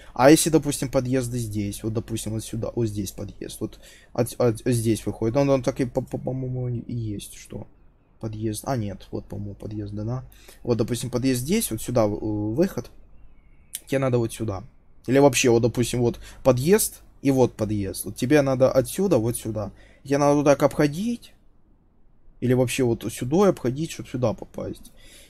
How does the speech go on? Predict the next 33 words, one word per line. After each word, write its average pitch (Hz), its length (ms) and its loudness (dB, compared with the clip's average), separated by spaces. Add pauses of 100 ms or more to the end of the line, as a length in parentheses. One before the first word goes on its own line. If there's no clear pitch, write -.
Или, 135 380 4
допустим, 123 420 -4
вот 127 240 0 (220)
в 135 120 -2
этот 139 240 2
доставка 117 480 -4
дом. 101 340 -6 (500)
Тебе 117 100 -4
надо 123 220 0
вот 123 180 0
так 120 840 6
вот 101 140 -10
идти, 123 480 0
идти, 117 340 -4
идти 123 260 -2
сюда. 98 440 -6
Вместо 107 440 -6
того, 120 160 -4
чтобы 104 220 -6
вот 101 100 -10
так - 220 -6
хоп-хоп - 420 -6
и - 60 -4
всё. 95 280 -12 (720)
Ну, - 80 -8
я 156 120 -2
сужу 123 220 -8
как - 180 -8
курьер - 400 -10
просто. - 340 -18 (1700)
Кто 117 120 -4
не 123 120 0
работал, 120 380 -2